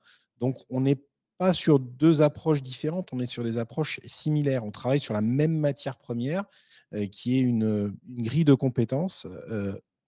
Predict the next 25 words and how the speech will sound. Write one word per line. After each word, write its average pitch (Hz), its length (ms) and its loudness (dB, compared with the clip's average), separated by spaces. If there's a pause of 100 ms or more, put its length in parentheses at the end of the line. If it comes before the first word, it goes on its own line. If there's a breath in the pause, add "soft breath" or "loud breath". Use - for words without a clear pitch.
(160)
validée 123 520 4
dans 143 160 4
le 135 60 0
bulletin 123 320 -2
officiel, 135 600 -2 (460)
euh, 107 80 -6
du 117 160 -6
D 117 140 0
S 113 120 -2
C 131 160 -4
G. 117 260 -6 (140)
Donc, 101 160 -12
bien 139 240 -6
comprendre 135 560 -2
ce, - 160 -8
le 104 240 -2
contenu 135 320 -8
de 131 60 -10
ce - 140 -4
bulletin, 110 480 -4 (380 loud breath)
bah, 107 60 -16
c'est 120 200 0
aussi 117 280 2
notre 135 280 0
rôle 135 360 4